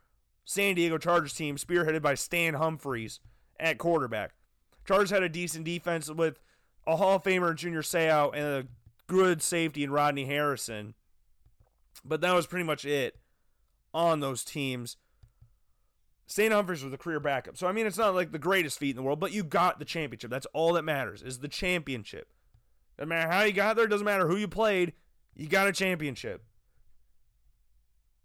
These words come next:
Doesn't matter, as long as you won. And Steve Young literally says, "It's one of the most famous sports cli-, mo-, most famous football clips of all time. Somebody get this monkey off my back. The monkey's finally off your back." Jordan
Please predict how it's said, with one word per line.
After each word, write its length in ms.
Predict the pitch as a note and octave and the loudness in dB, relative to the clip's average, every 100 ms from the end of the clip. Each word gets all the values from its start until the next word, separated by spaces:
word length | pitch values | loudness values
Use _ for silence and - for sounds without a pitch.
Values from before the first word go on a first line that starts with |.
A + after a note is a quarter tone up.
| _ _ _ | _ _ _
Doesn't 280 | D3+ F3 G3+ | 0 0 2
matter, 280 | G3 C3+ - | 0 0 -4
as 100 | A#2 | -4
long 220 | C#3 E3+ | -2 0
as 80 | F3+ | -2
you 80 | E3+ | -4
won. 320 | E3+ D3 G2+ - _ _ _ _ _ _ | -2 -2 -4 -12 _ _ _ _ _ _
And 100 | D#3 | -8
Steve 220 | - G#3 | -4 -2
Young 180 | G3 G3 | 0 0
literally 240 | F#3 G3+ F#3+ | 2 4 2
says, 280 | - F#3 A#2 | 2 -2 -2
"It's 120 | - | -2
one 140 | E3 | -2
of 40 | F3 | 2
the 80 | |
most 160 | F3 - | 0 0
famous 300 | F3+ F#3+ F3+ | -2 0 -2
sports 400 | - F#3+ G3 - | 0 2 2 0
cli-, 260 | - F#3 E3 | 0 0 2
mo-, 300 | F3+ G3 F3 | 0 0 0
most 280 | E3+ F3 - | -4 -4 -4
famous 320 | F#3+ G3 G3 | -2 0 0
football 380 | - G#3 G#3 F#3+ | 0 2 4 2
clips 340 | - G3+ G3 - - _ _ | 2 -2 -2 -8 -20 _ _
of 120 | F#3 - | -12 0
all 240 | G#3 G#3+ | 2 2
time. 460 | - G#3 G3 C3 F2 _ - _ | 0 0 0 0 -6 _ -20 _
Somebody 400 | - G#3+ A3 G#3 | 2 2 4 0
get 200 | E3+ F#3 | 0 0
this 200 | G3 E3+ | 0 0
monkey 400 | F3 F#3 D#3+ F3+ | -2 -2 -2 2
off 200 | E3+ E3 | 2 2
my 120 | F3 | -2
back. 460 | D#3+ E3+ E3+ - - _ _ _ _ - | 0 2 2 -2 -12 _ _ _ _ -6
The 60 | |
monkey's 360 | D#3+ G3 E3 E3+ | 0 0 0 -6
finally 460 | - E3 F#3 F#3 F3+ | -2 0 0 0 0
off 220 | F3+ E3 | -2 -2
your 80 | D#3+ | -2
back." 380 | D#3+ A#2+ - _ _ _ _ _ _ _ - - | 0 0 -6 _ _ _ _ _ _ _ -20 -6
Jordan 480 | C#3+ F3 F#3 F3+ | 2 4 4 0